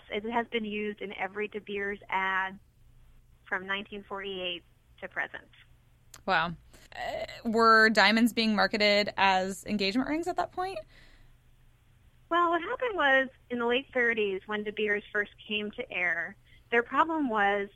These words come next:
Speaker 1: that most women were not wearing diamond engagement rings.
Speaker 2: Mm-hmm.
Speaker 1: Uh,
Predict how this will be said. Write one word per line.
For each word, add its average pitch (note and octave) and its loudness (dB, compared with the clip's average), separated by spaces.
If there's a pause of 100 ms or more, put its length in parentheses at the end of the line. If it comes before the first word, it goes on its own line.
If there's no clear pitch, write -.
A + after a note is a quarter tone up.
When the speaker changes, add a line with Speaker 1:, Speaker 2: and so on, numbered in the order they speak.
(160)
Speaker 1:
that G3+ 4 (280)
most C#4 -4
women C4 0
were G#3 -2
not G3+ 4
wearing G3 -2
diamond F#3+ -2
engagement F3+ -8
rings. - -10
Speaker 2:
Mm-hmm. F#3+ -2 (240)
Speaker 1:
Uh, G3+ 4